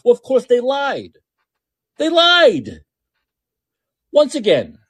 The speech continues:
I don't wanna hear anything. I don't wanna hear people who are pro-vax, pro-covid vax say, "No, no, but, oh, it keeps, um,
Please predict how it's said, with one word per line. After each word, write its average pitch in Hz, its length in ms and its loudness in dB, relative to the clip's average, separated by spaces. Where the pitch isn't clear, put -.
I 285 80 2
don't 320 200 -2
wanna 294 200 0
hear 262 280 -2
anything. 247 560 -2
I 208 80 -6
don't 302 140 -4
wanna 330 140 -2
hear 262 320 0
people 226 260 -4
who 196 180 -4
are 185 60 -2
pro-vax, 170 640 -6
pro-covid 185 600 -2
vax 113 600 -4
say, 170 220 4
"No, 190 200 2
no, 226 200 4
but, 143 280 0
oh, 156 240 4
it - 100 -2
keeps, - 360 -6
um, 175 320 0